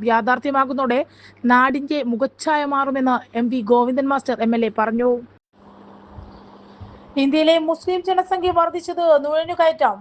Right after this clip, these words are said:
മൂലമാണെന്ന് ആഭ്യന്തരമന്ത്രി അമിത്ഷാ. മുസ്ലിം ജനസംഖ്യ ഉയർന്നത് ഉയർന്ന പ്രത്യുൽപാദന നിരക്ക് കൊണ്ടല്ല, മറിച്ച് പാകിസ്ഥാനിൽ നിന്നും ബംഗ്ലാദേശിൽ നിന്നുമുള്ള നുഴഞ്ഞുകയറ്റം മൂലമാണെന്ന് അമിത്ഷായുടെ പ്രസ്താവന. ഡൽഹിയിൽ പൊതുപരിപാടിയിൽ സംസാരിക്കുകയാണ്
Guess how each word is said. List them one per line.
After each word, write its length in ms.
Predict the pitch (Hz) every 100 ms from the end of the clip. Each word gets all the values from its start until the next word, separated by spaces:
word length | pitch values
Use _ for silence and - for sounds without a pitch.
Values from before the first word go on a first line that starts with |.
| -
മൂലമാണെന്ന് 580 | 247 285 294 302 302 302
ആഭ്യന്തരമന്ത്രി 1000 | 339 277 285 302 - 339 349 339 320 311
അമിത്ഷാ. 680 | 262 254 294 - 233 185 -
മുസ്ലിം 400 | 208 - 240 247
ജനസംഖ്യ 520 | 233 262 277 302 294 311
ഉയർന്നത് 480 | 302 294 277 311 311 - -
ഉയർന്ന 440 | 285 311 320 339 320
പ്രത്യുൽപാദന 600 | 302 302 330 320 320 320
നിരക്ക് 300 | 311 302 302
കൊണ്ടല്ല, 440 | 294 294 285 285 302
മറിച്ച് 440 | 294 285 285 311 349 - _ _
പാകിസ്ഥാനിൽ 640 | 294 302 320 359 - 349 349
നിന്നും 220 | 339 330
ബംഗ്ലാദേശിൽ 680 | 302 294 311 330 339 339 320
നിന്നുമുള്ള 340 | 330 320 311 311
നുഴഞ്ഞുകയറ്റം 640 | 294 277 294 320 311 311 302
മൂലമാണെന്ന് 540 | 302 294 285 277 277 - - - - -
അമിത്ഷായുടെ 640 | 269 330 339 359 330 311
പ്രസ്താവന. 600 | 294 269 262 285 262 214 190 - _ - _ 226
ഡൽഹിയിൽ 400 | 233 226 277 247
പൊതുപരിപാടിയിൽ 680 | 277 277 294 302 302 294 269
സംസാരിക്കുകയാണ് 960 | 294 269 311 302 302 285 285 269 262